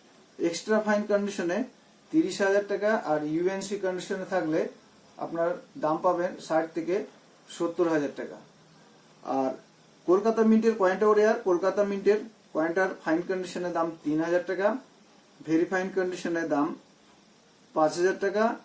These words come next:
এক্সট্রা ফাইন কন্ডিশনে দাম দশ হাজার টাকা, আর ইউএনসি কন্ডিশনে থাকলে দাম পাবেন কুড়ি হাজার টাকা। সুমন দাস জানতে চেয়েছেন,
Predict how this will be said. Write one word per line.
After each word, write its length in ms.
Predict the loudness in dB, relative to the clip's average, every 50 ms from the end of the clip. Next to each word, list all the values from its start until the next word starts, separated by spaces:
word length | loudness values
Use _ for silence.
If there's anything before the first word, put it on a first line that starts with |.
| -10 -6
এক্সট্রা 360 | -6 -6 -6 -4 2 2 2
ফাইন 280 | 2 2 -2 -4 -4 -4 -4
কন্ডিশনে 420 | -4 -4 -4 -6 -8 -8 -6 -4
দাম 240 | -2 -2 -2 -2 -2
দশ 220 | -4 -4 -4 -2
হাজার 140 | -2 -2 -2 -2
টাকা, 320 | -2 0 2 4 4 2 0 -4 -10 -20 _ -20 -20 -20 _ -8
আর 280 | -4 0 0 2 0 0 -4 -6
ইউএনসি 500 | -4 -2 0 0 0 0 -2 -4 -4 -4
কন্ডিশনে 420 | -2 -2 -4 -4 -6 -8 -8 -8 -6 -6
থাকলে 220 | -6 -4 -2 -4
দাম 220 | -2 -2 -4 -2 -2
পাবেন 320 | -2 -2 -2 -2 -4 -4 -6 -10 -16 -20 -20 -20 -20 -20 -20 -20 -20 -20 -4 0
কুড়ি 200 | 4 6 6 6
হাজার 220 | 6 6 4 2 2 -2
টাকা। 240 | -6 -6 -6 -10 -14 -18 -20 -20 -20 -20 -20 -20 -20 -20 -20 -20 -20 -20 -20 -20 -20 -20 -20 -20 -20 -20 -20 -20 -20 -20 -20 -20 -20 -20 -20 -20 -20
সুমন 420 | -10 -6 -4 0 2 2 2 4
দাস 360 | 6 6 6 4 4 0 -6 -8 -12 -18 -8 -2
জানতে 380 | 0 0 0 2 2 0 2 4
চেয়েছেন, 480 | 4 4 4 4 2 2 2 0 -2